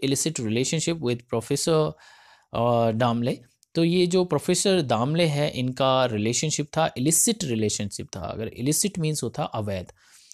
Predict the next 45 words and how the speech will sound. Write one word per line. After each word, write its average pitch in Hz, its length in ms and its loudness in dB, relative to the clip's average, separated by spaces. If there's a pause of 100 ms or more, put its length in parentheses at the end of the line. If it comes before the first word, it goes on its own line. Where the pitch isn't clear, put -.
(160)
तो 123 180 0
उनका 135 300 0
अवैध, 156 600 0
अ, 123 360 2 (240)
जो 120 140 -2
रिलेशनशिप 151 680 0
था, 170 60 2
वो 131 300 -2
था 139 140 -2
किसके 135 300 -4
साथ, 185 320 -6
दामले 120 380 -2
के 131 80 -2
साथ 120 260 -2
में। 190 140 -2 (520)
और 156 280 4
यहाँ 131 360 0
पे 135 280 2
किसका 143 340 0
रिलेशनशिप 160 560 0
की 156 80 -2
बात 135 240 2
हो 139 60 2
रही 165 120 0
है, 320 180 -6
मिस 131 500 -2
बेनार 98 440 -4
की। - 260 -14 (2000)
तो 165 80 2
धीरे 175 280 4
धीरे 202 240 4
क्या 175 140 4
होता 160 240 2
है 170 60 2
कि 175 100 -4
जो 170 200 2
ट्रायल 147 420 0
चल 135 180 0
रहा 117 120 0
होता 117 220 -2
है 113 40 -2
कोर्ट 107 300 -2
का, 156 120 -4
मॉक 139 320 0
ट्रायल 104 380 -4